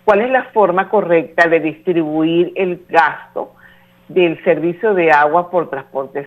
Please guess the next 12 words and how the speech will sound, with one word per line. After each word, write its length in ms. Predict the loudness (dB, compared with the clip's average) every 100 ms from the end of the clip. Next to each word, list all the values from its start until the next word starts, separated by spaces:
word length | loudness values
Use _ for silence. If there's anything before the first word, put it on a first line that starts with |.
| -12
cisterna? 720 | -20 _ -12 -12 -14 -20 -20 _ -20
¿Esto 240 | -16 -10
será 240 | -4 -4
un 80 | -2
gasto 340 | -4 -4 -6 -8
común, 420 | -6 -4 -4 -6 _ _ _ _ _ -20 -20 _
eh, 260 | -4 0 0
o 180 | 2 2 2
solamente, 720 | 2 2 2 -2 2 2 2
eh, 280 | -2 -4 -6
para 220 | 0 0
que 120 | 0